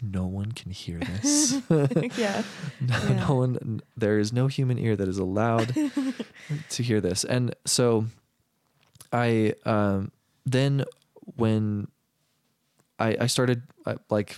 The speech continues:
Speaker 1: my first relationship, um, in high school, my first real girlfriend, I,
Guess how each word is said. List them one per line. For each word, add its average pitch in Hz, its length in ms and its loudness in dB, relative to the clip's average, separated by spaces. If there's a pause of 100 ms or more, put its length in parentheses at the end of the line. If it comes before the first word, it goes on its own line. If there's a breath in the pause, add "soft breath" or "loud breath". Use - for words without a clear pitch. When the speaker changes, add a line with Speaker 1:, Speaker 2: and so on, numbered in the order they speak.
(140)
Speaker 1:
my 113 120 0
first - 560 -2 (500 soft breath)
relationship, 104 720 0 (1000 soft breath)
um, 95 580 0 (1040)
in 110 140 -2
high 110 240 0
school, 98 520 0 (200)
my 127 60 -4
first - 240 -2
real 101 400 0 (260)
girlfriend, 95 600 0 (920 loud breath)
I, 101 580 2